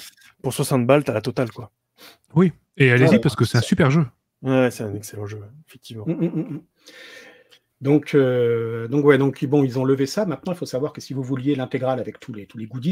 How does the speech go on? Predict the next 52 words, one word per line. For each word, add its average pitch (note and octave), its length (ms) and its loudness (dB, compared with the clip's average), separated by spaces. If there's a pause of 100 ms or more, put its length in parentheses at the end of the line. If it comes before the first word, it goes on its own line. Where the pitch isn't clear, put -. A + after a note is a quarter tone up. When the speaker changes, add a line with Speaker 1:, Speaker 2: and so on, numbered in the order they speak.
Speaker 3:
il C3 40 -10
y B2 40 -10
en A2 60 -10
avait A2 160 -10
pour A2 240 -12
deux G#2+ 100 -14
cents A2+ 300 -12
dollars, C3 260 -6
hein. C#3 120 -14 (360)
Speaker 1:
Ouais, C3+ 260 0
c'était - 220 -8
deux C3 220 0
cents D#3+ 420 0
et, C#3+ 60 4
et B2+ 420 2
les A#2+ 100 -4
frais B2 160 -10
de A2+ 60 -10
port, C#3 180 0
ils A2+ 160 -6
étaient, C3 260 -4
mais G#2+ 400 -4
Speaker 3:
Ouais. G2+ 280 -6 (100)
Speaker 1:
à, - 180 -12
à - 20 -12
se - 60 -12
taper C3 180 -4
la A#2+ 80 0
Speaker 2:
Ah - 20 -2
Speaker 1:
tête. D3 100 4
Speaker 2:
oui. B2 140 0 (640)
Alors, A2+ 100 -4
les A#2+ 60 2
frais D3+ 140 0
de C#3 60 -2
port, D3 180 2
c'est A2+ 200 0
gênant, D3 300 4
mais B2 120 2
après, A2 260 0
oui, B2+ 180 4
au A2+ 120 2
vu B2 120 2
de D3+ 60 6
la C#3+ 80 4
quantité C#3+ 360 2
de C3+ 60 4
matos, D3 480 2
deux C3 180 4
cents D3+ 180 2
dollars, C#3 340 4
c'est - 260 -6